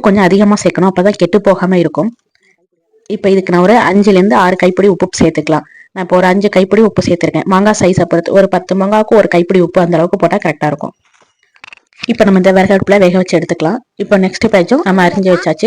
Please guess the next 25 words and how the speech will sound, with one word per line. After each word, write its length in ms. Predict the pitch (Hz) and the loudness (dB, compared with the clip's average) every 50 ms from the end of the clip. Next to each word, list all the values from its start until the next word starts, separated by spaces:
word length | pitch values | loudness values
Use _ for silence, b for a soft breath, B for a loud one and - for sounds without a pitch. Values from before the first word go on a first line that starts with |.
| 233 233 | -2 0
கழுவிட்டு 320 | 185 175 185 190 185 - 320 - _ - 196 | 0 0 -2 -2 -4 -6 -8 -8 _ -4 -2
இதையும் 200 | 190 190 214 208 | 0 0 0 -2
அப்புறம் 180 | 180 170 156 151 | -2 -4 -4 -4
வச்சுக்கலாம். 380 | 156 151 - - 151 143 135 - _ _ 214 | -6 -6 -6 -4 -4 -4 -6 -8 _ _ -8
இந்த 100 | 208 196 190 | -2 0 2
மாங்காய் 260 | 185 202 208 240 233 202 | 2 4 4 2 2 2
ரொம்பவும் 300 | 185 208 214 233 240 226 | 2 2 4 4 6 6
வெந்துடக்கூடாது, 520 | 185 185 190 190 185 - 180 - - 165 190 196 - 196 | 6 4 4 2 2 0 0 -2 -2 -2 -4 -4 -4 -2
அரை 120 | 196 190 180 180 | 0 0 0 0
வேக்காடு 260 | 190 202 - 240 247 220 | 0 0 0 0 2 2
வெந்தா 200 | 185 180 180 208 208 - 180 | 2 2 0 0 0 0 0
போதும். 180 | 170 175 233 220 | 0 0 0 0
அதை 100 | 185 175 | 0 -2
விட 100 | 196 233 262 | 0 0 -2
நான் 100 | 254 247 240 | -2 -2 -2
கொஞ்சம் 180 | 214 202 196 - | -2 -2 -2 -2
கூட 100 | 202 196 185 | -2 0 0
கூட 100 | - 208 202 185 | 0 0 0 0
வெந்திருக்கலாம், 380 | 170 170 175 - 170 165 160 170 | 0 -2 -2 -2 -2 -2 0 0
ரொம்ப 120 | 196 220 220 | 0 0 0
வெந்துட்டுனா 320 | 208 185 175 - 233 262 - - | 0 0 0 -2 -2 -2 0 0
குழஞ்சு 240 | 170 170 175 185 185 165 | -2 -2 -2 -2 -2 -2
போயிடும். 260 | 151 151 160 165 - _ _ _ _ _ _ _ _ _ _ _ _ _ _ 196 180 | -2 -2 -4 -6 -8 _ _ _ _ _ _ _ _ _ _ _ _ _ _ -6 -4
மாங்காய் 220 | 185 185 202 196 | -2 0 0 0
இப்ப 100 | - 202 | 0 0